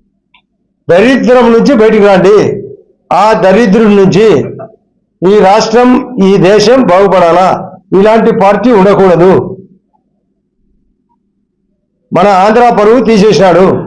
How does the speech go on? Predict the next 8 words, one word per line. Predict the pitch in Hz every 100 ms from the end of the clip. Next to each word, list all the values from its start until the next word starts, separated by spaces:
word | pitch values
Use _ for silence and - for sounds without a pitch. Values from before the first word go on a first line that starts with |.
| - - - _ _ -
ఇష్టం | 196 190 - 277
వచ్చినట్టు | 254 240 233 247
అప్పులు | 240 240 208
చేసినాడు, | 190 190 175 143 - - - - -
ఇష్టం | 190 196 269
వచ్చినట్టు | 240 185 226 262
తప్పులు | 214 196 214 185
చేసినాడు. | - 156 131 110